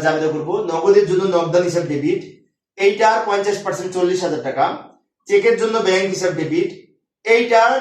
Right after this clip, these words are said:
বিশ পার্সেন্ট এই আট, ষোলো হাজার টাকা, এবং যেটুকু ধারে তার জন্য প্রাপ্য হিসাব ডেবিট, এইটা তিরিশ পার্সেন্ট চব্বিশ হাজার টাকা, আর বিক্রয় হিসাব ক্রেডিট টোটাল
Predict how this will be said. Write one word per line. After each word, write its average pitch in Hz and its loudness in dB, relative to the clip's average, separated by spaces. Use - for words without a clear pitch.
বিশ 208 -4
পার্সেন্ট 170 -4
এই 170 -2
আট, 180 2
ষোলো 180 2
হাজার 165 0
টাকা, 151 0
এবং 254 4
যেটুকু 208 -2
ধারে 170 2
তার 196 0
জন্য 185 0
প্রাপ্য 185 -2
হিসাব 170 -2
ডেবিট, 208 -4
এইটা 190 2
তিরিশ 247 -2
পার্সেন্ট 147 -4
চব্বিশ 208 -4
হাজার 127 -4
টাকা, 104 -16
আর 156 -2
বিক্রয় 285 0
হিসাব 254 2
ক্রেডিট 185 0
টোটাল 247 2